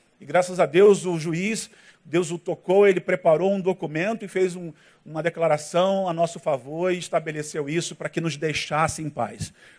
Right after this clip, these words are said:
Nós não sabemos até quando isso vai acontecer por conta das mudanças que acontecem sempre nesses tribunais. Jesus está dizendo aqui, "Alegrai-vos e exultai, porque é grande o vosso galardão nos céus,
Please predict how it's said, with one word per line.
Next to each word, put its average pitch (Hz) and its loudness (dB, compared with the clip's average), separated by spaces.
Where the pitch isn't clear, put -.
Nós 156 -2
não 175 -2
sabemos 165 2
até 175 2
quando 180 4
isso 156 -4
vai 139 4
acontecer 135 -6
por 139 -12
conta 139 -10
das 135 -2
mudanças 147 -4
que 147 -12
acontecem 135 -4
sempre 127 -8
nesses 123 -14
tribunais. 113 -14
Jesus 156 -6
está 180 -2
dizendo 175 -2
aqui, 185 -4
"Alegrai-vos 208 6
e 233 0
exultai, 214 4
porque 202 2
é 202 8
grande 311 8
o 196 -2
vosso 214 4
galardão 185 4
nos 165 -4
céus, 175 4